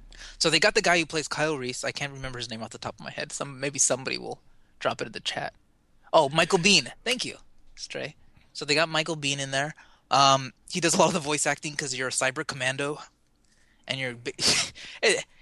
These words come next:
it's the, it's the most, like, uh, trite plot. But they,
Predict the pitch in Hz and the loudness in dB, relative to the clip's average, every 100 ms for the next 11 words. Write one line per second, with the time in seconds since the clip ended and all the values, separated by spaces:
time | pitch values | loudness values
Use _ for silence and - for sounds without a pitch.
0 | - - - - - 165 165 139 131 - | -4 2 2 0 0 0 0 0 0 0
1 | 123 113 120 104 - - 117 104 - 110 | -6 -6 -8 -10 -10 -6 -6 -6 -6 -4
2 | 110 _ _ _ _ 165 151 | -4 _ _ _ _ -2 0